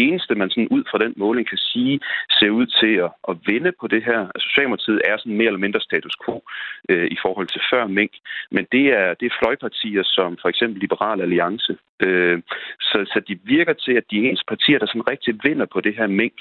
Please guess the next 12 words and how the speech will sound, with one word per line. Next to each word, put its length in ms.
vælgermæssigt, 600
det 100
er 100
de 80
partier, 440
som 240
har 60
kunne 240
give 180
den 120
fuld 180
gas. 400